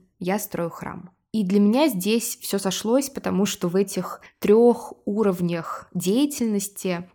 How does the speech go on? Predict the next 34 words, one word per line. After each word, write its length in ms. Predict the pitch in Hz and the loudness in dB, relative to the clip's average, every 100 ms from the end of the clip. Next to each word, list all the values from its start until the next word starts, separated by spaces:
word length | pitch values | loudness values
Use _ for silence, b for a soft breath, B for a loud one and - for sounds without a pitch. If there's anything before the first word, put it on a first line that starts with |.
| - | -10
я 300 | 180 190 220 | -2 0 0
для 120 | 196 | 0
себя 280 | 185 180 202 | -4 -2 0
увидела 380 | 190 196 185 175 | 0 -2 -2 -2
очень 280 | 185 - 180 | -4 -2 -2
много 260 | 180 185 | 0 -2
ценного 720 | 180 - 226 240 208 185 180 175 | -4 -2 0 0 -2 0 0 -2
и 240 | - 185 | -4 -2
очень 380 | 185 190 - 170 | -2 -2 -4 0
важное 440 | 175 190 185 175 | 2 0 0 -2
направление, 640 | 170 - 180 160 208 208 180 | -2 -4 -6 -2 0 0 -2
которое 540 | 170 - 190 180 170 B B | -6 -4 0 0 0 B B
и 180 | - 175 | -6 -6
по 120 | 175 | -6
сей 180 | - 180 | -4 -4
день 440 | 175 180 202 180 175 | 0 2 2 0 -4
стараюсь 600 | - 165 175 175 - - | -4 0 2 0 -2 -10
в 40 | - | -10
себе 240 | 175 175 | -4 -4
культивировать. 800 | 180 175 - 180 156 147 - - - _ - | -2 -4 -4 -6 -6 -8 -12 -20 -20 _ 4
Первый 320 | 269 214 220 | 6 6 4
уровень, 480 | 330 359 320 302 - | 4 4 2 0 -4
самый 600 | - 247 269 254 247 - | 0 2 2 0 -2 0
неосознанный. 1000 | 214 214 208 226 220 190 180 165 - - | 0 0 0 2 2 2 -2 -2 -8 -12
«Что 240 | - - | -8 -4
делаешь? 480 | 180 196 320 302 302 | 2 2 2 0 -2
Я 100 | 202 | -4
таскаю 380 | 208 190 - 185 | -4 -6 -4 -4
камни». 380 | 180 175 170 165 | 0 0 0 -4
Для 100 | 175 | -2
меня 220 | 180 240 | 0 0
это 160 | - 214 | -2 -4
было 240 | 226 240 | -2 -4
про 340 | - 208 208 | -4 -2 -2